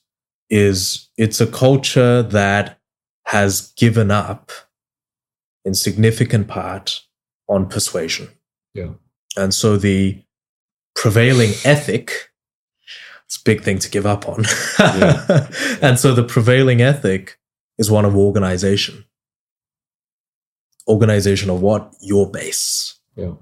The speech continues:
Speaker 1: Right? And, uh, once you take that off the table,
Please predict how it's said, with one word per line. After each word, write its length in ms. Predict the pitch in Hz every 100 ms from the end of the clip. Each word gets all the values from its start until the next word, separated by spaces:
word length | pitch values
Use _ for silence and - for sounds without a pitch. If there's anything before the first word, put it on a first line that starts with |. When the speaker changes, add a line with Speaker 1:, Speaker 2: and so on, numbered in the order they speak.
| -
Speaker 1:
Right? 340 | - 101 110 - _ _ _ -
And, 600 | 104 101 101 101 98 - -
uh, 480 | 101 98 98 95 95 _ _ _ _ _ _ _ _ _ _ _ _ _ _ _ _ _ _ _ _ _ _ _ _ _ _ _ _ _ _ _
once 360 | 113 127 160 -
you 80 | 160
take 420 | 151 - 151 147
that 460 | 113 113 113 - _ -
off 260 | 113 113 -
the 100 | 110
table, 720 | - 104 101 98 - -